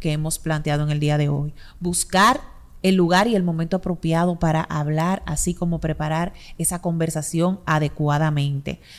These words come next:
Nosotros como fórmula le hemos regalado el hecho de que debes encontrar el momento oportuno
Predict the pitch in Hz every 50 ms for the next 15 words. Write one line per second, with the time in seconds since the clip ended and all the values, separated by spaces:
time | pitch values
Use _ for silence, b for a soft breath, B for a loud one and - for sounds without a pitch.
0 | B B B 175 165 156 156 160 165 165 - - 170 170 160 156 - - 175 190
1 | 208 202 185 175 160 156 156 156 151 151 156 160 165 175 165 165 160 156 156 151
2 | 160 175 185 175 165 165 165 B B B B B - 165 156 151 160 156 - 175
3 | 165 160 165 165 160 - - 160 156 151 147 - - - - - - - - -
4 | 165 160 160 160 170 180 175 - - 170 165 160 - 156 156 156 - 170 160 156
5 | 151 147 151 156 151 147 147 151 156 - 185 - - - 185 - - 165 165 160
6 | - 202 220 254 247 269